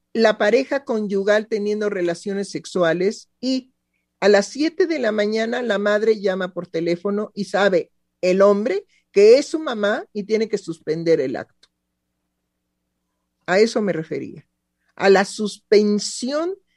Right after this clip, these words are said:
digamos, de el desencadenamiento de la, del placer. Por eso usaba yo el chupón, porque el chupón es el poder del otro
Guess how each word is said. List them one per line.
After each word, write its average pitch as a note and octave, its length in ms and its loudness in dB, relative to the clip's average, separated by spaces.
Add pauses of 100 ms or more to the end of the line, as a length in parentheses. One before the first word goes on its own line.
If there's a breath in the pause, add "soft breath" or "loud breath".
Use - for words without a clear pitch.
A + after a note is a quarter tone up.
(120)
digamos, A#3 640 -2 (320)
de A#3 440 4 (220)
el G#3 220 4
desencadenamiento G#3+ 1300 -2
de F3+ 120 -2
la, D#3 300 0
del D#3+ 320 -4
placer. D3 500 -10 (320)
Por F#3+ 140 2
eso A#3 180 2
usaba A#3+ 360 2
yo A3 160 0
el G#3+ 80 -4
chupón, G#3+ 520 -6 (540)
porque G3+ 240 2
el G3+ 100 2
chupón C4+ 440 -2
es D4+ 180 -4
el A3 200 2
poder B3+ 600 0
del B3 240 -2
otro F#3 460 -6